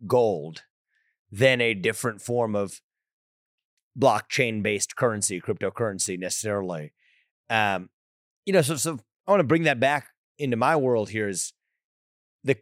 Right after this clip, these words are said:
case I made for Federal Reserve reform is in part that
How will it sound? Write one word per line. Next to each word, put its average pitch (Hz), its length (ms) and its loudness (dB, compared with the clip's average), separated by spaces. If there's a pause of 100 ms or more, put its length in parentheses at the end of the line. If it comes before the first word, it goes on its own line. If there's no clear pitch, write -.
case 208 300 2
I 180 120 6
made 143 340 0
for 117 360 0
Federal 131 300 0
Reserve 113 420 0
reform 107 380 -4
is 95 100 -6
in 101 120 -8
part 139 380 0 (120)
that 107 240 -4